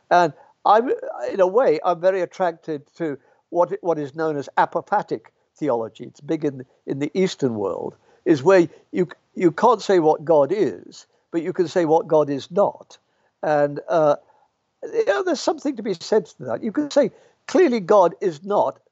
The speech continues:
you know, a shit. Uh, but what that, what the opposite of non-shit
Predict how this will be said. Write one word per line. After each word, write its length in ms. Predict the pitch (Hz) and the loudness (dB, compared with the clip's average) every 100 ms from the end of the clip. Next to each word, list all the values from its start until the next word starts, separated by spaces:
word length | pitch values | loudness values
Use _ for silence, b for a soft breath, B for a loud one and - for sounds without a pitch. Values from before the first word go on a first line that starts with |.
| _ _ - | _ _ -6
you 60 | 156 | -4
know, 100 | 139 | -4
a 60 | - | -4
shit. 380 | - 120 101 _ _ _ _ - | -2 -4 -4 _ _ _ _ 0
Uh, 220 | 170 160 147 | 2 2 0
but 180 | 175 - | -4 -2
what 280 | 170 220 _ _ - | -4 -4 _ _ -4
that, 200 | 190 - 185 - _ _ | -4 -4 -16 -20 _ _
what 180 | 208 220 | -6 -4
the 120 | 226 | 0
opposite 440 | 220 220 156 170 | -2 -2 -6 -6
of 160 | 175 147 | -6 -6
non-shit 580 | 160 202 190 - 147 | 0 0 -2 -10 -12